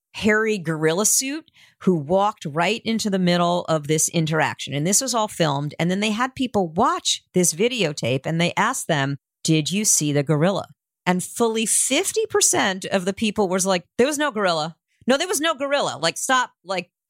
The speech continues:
you know what I mean? Like, stop joshing me. This is like, no, I'm telling you, I was watching. There was no gorilla in that." And they were like, "No, really, there was." And, like, I'm telling you, literally, they've shown this to, like, I think over a half a million people. And so the point is, is that, and,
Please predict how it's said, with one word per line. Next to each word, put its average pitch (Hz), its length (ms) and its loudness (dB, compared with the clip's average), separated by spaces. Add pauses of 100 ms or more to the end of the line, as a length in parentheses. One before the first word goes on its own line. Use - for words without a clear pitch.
you 240 120 0
know 240 80 4
what 233 60 0
I 233 40 -2
mean? 226 260 -2
Like, 196 240 -2
stop - 320 -2
joshing 214 360 -4
me. 208 220 0
This 170 180 -8
is 165 140 -4
like, 156 240 0 (140)
no, 196 160 0
I'm 190 160 0
telling 226 320 -8
you, 214 200 -2
I 143 120 -4
was 156 180 -8
watching. 214 560 -2 (280)
There 180 80 -2
was 190 120 2
no 220 140 4
gorilla 180 320 -2
in 135 100 -12
that." 104 160 -14 (280)
And 170 380 0
they 190 160 0
were 196 140 -2
like, 196 180 -2 (140)
"No, 254 240 0
really, 262 260 -2
there 190 160 0
was." 196 280 0
And, 165 260 -4
like, 190 260 -2
I'm 196 140 -4
telling 208 240 -4
you, 160 80 -6
literally, 170 320 0
they've 147 180 2
shown 170 220 0
this 156 160 -6
to, 160 80 -8
like, 135 260 -6
I 151 80 0
think 147 180 -6
over 147 200 -2
a 147 80 0
half 143 180 -4
a 151 60 -10
million 143 320 0
people. 220 420 -2 (320)
And 180 160 0
so 175 380 2 (320)
the 180 100 2
point 302 520 -4
is, 151 460 0
is - 120 -6
that, 196 160 2
and, 202 160 -4